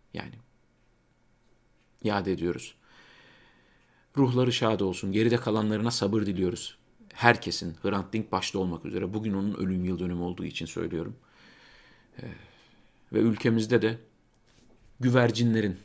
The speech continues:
az olanların, zayıf olanların, güçsüz olanların da, özellikle onların kendini güvende hissettiği, huzurlu günler görebilmeyi ümit ediyorum.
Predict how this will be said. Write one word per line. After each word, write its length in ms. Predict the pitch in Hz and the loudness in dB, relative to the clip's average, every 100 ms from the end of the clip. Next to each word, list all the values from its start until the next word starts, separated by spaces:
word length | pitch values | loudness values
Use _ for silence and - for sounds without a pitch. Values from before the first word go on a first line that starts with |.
| _ _ _ - | _ _ _ 0
az 220 | 131 143 | 2 6
olanların, 560 | 131 107 92 87 85 80 - _ - | 6 4 2 0 -2 -6 -10 _ -4
zayıf 360 | 117 131 123 113 | 2 4 4 2
olanların, 520 | 98 92 90 87 90 - _ _ - - _ 127 | 2 0 0 -2 -4 -12 _ _ -20 -20 _ -2
güçsüz 400 | 139 - 147 143 | -2 0 2 4
olanların 520 | 107 98 98 110 127 - _ _ - | 4 2 0 -2 -4 -14 _ _ -8
da, 340 | 95 101 82 - - - _ | -2 0 -2 -4 -20 -20 _
özellikle 600 | - 131 139 143 196 - 131 | 2 4 6 6 4 6 6
onların 460 | 110 98 92 87 - _ _ _ - | 6 2 -2 -4 -6 _ _ _ -4
kendini 380 | 123 120 113 104 | 0 4 2 2
güvende 360 | 117 110 107 | 2 2 0
hissettiği, 640 | 101 - 92 - - 87 120 - _ _ | -2 -2 -4 -4 -4 -4 -4 -16 _ _
huzurlu 460 | - 143 143 147 131 | 2 4 6 6 4
günler 280 | 113 120 135 | 4 4 2
görebilmeyi 640 | 117 113 107 104 113 143 | 4 4 4 2 0 0
ümit 260 | 107 98 | 0 2
ediyorum. 420 | 90 85 80 80 | 0 -2 -2 -4